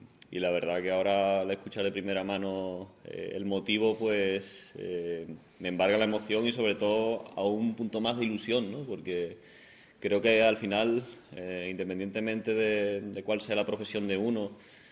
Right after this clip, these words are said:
de, del propósito de vida que tenga cada uno, lo más bonito es la contribución mutua, ¿no? Entre, entre los seres humanos y, y lo más bonito, pues, puede ser, eh,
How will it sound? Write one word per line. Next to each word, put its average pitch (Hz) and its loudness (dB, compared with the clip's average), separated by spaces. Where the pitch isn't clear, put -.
de, 95 4
del 98 -2
propósito 95 0
de 104 6
vida 104 4
que 101 2
tenga 104 -2
cada 98 2
uno, 117 -2
lo 98 -4
más 95 2
bonito 110 0
es 110 2
la 120 0
contribución 107 -2
mutua, 104 0
¿no? 107 -4
Entre, 98 -2
entre 107 -10
los 95 -4
seres 101 -4
humanos 107 -4
y, 95 -6
y 123 -2
lo 113 4
más 110 6
bonito, 120 6
pues, 123 4
puede 113 4
ser, 117 2
eh, 95 -2